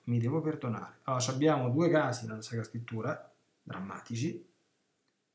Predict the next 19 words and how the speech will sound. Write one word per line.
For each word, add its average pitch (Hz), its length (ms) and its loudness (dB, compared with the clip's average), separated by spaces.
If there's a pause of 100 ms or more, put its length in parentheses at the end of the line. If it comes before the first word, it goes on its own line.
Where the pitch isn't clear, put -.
(240)
di 139 180 4
mancato 147 520 4
perdono 147 400 2
di 135 100 0
se 117 120 0
stessi, - 480 -4
che 127 60 -2
sono 175 200 2
andati 147 240 2
a 160 40 2
finire 139 340 2
male, 139 380 2 (280)
perché 120 260 -2
il 117 60 2
mancato 160 460 4
perdono 131 400 6
di 120 100 2
se 113 100 -2
stessi 117 640 0